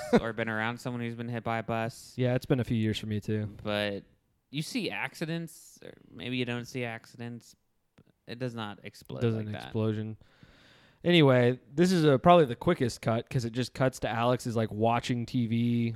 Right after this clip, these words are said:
Speaker 1: while Claire's trying to get a hold of him on the phone. And then while he's watching T V, the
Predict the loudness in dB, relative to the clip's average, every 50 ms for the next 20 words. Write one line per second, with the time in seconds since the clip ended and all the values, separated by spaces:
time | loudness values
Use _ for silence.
0 | -4 -2 0 2 4 4 4 2 0 -2 -2 0 2 2 4 2 0 0 -2 -2
1 | -2 0 0 0 2 2 2 4 4 4 2 2 0 -2 -2 -4 -4 -2 0 0
2 | 2 2 2 0 0 -2 -4 -6 -8 -6 -4 0 2 4 4 4 4 4 6 4
3 | 4 4 2 -2 -2 0 2 2 4 4 4 2 2 2 2 0 0 0 0 -2